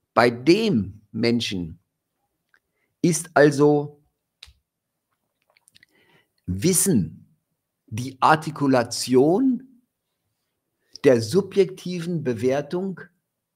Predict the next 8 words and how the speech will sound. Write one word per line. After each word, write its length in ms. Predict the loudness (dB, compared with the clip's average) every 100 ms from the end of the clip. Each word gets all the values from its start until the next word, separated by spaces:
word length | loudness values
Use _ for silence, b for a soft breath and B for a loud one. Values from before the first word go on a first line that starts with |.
| _ _ -4
von 240 | 0 2
Leuten, 720 | 2 2 2 -2 -8 -8 -12 _ _ _ _ _ _ _ _ _ _ _ _ _ _ _ -10
die 120 | -8
die 220 | -6 -8 -6
über 200 | -4 -4
diese 320 | -4 -8 -4
Sache 280 | -4 -6 -6
haben. 460 | -8 -10 -12 -18